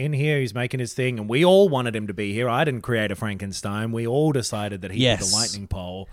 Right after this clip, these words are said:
Speaker 2: Exactly, and
Speaker 1: And
Speaker 2: he's
Speaker 1: it
Speaker 2: still, like, that is still his purpose. Like, yes, he's bossing people around, but
Speaker 1: Yeah.
Speaker 2: he's still the guy who's distracting, you know, we assume the cops and everyone from the rest of us. Like, that's, he has to be the boss if we want someone to be,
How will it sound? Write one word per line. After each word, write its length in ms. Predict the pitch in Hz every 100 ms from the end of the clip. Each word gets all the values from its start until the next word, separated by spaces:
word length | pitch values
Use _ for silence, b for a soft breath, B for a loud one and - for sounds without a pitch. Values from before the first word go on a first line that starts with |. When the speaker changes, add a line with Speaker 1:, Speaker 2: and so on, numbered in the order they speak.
| B B B
Speaker 2:
Exactly, 540 | 214 202 277 - 190
and 80 | 147
Speaker 1:
And 80 | 180
Speaker 2:
he's 100 | 208
Speaker 1:
it 40 |
Speaker 2:
still, 320 | - 226 220
like, 180 | 202 196
that 160 | 208 226
is 180 | 226
still 240 | - 233 220
his 160 | 196
purpose. 480 | 170 208 226 120 107
Like, 160 | 147 143
yes, 280 | 190 170 -
he's 360 | 170 143 151
bossing 400 | - - 151 160
people 240 | 156 135 127
around, 340 | 147 180 165
but 220 | 165 165 - B B
Speaker 1:
Yeah. 160 | 120 110
Speaker 2:
he's 160 | 190 226
still 560 | - 226 214 208 202 _ 180
the 80 | -
guy 560 | 180 170 202 151 135 147
who's 360 | 151 156 147
distracting, 920 | - - - 165 165 - 156 151 147 -
you 160 | - 156
know, 280 | 120 123 156 - -
we 220 | 160 151
assume 400 | 143 - 160 151
the 80 | 135
cops 340 | - 151 -
and 100 | 156
everyone 440 | 143 127 139 123 127
from 500 | - 131 127 127 127
the 100 | 123
rest 240 | 180 226
of 80 | 110
us. 240 | 92 -
Like, 120 | 123 127
that's, 320 | 151 - - b b b b b b -
he 160 | 135 202
has 220 | 196 220
to 100 | 214
be 80 | 190
the 100 | 160
boss 300 | 165 220 -
if 140 | 151
we 100 | 151
want 200 | 151 156
someone 260 | - 190 156
to 80 | 135
be, 340 | 156 143 135